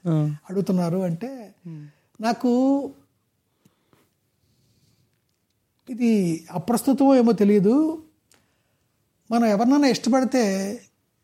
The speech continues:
Speaker 2: దగ్గరికి వెళ్ళకూడదండి. వెళితే అయిష్టత ఏర్పడొచ్చు. కానీ చలం గారిని ఏం ఇష్టపడి వచ్చానో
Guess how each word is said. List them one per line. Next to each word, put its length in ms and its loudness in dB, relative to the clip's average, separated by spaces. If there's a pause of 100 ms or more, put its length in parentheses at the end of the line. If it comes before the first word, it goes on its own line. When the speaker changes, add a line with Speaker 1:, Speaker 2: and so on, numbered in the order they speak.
(800)
Speaker 2:
దగ్గరికి 320 2
వెళ్ళకూడదండి. 640 0 (380)
వెళితే 640 -2 (280)
అయిష్టత 340 0
ఏర్పడొచ్చు. 600 -4 (760)
కానీ 240 2 (380)
చలం 600 -2
గారిని 220 4
ఏం 260 4
ఇష్టపడి 340 2
వచ్చానో 600 0